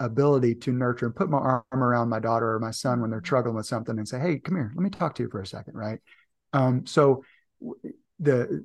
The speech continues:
Speaker 1: the fact is, is that we may have those inherent characteristics,
Speaker 2: Mm-hmm.
Speaker 1: um,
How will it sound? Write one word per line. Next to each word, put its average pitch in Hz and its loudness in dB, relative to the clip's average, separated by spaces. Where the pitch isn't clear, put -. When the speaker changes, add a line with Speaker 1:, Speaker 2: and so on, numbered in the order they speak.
Speaker 1:
the 127 -4
fact 156 2
is, 139 6
is 123 -2
that 127 2
we 151 2
may 147 4
have 123 -2
those 135 2
inherent 127 -2
characteristics, 127 -2
Speaker 2:
Mm-hmm. 170 -8
Speaker 1:
um, 120 -2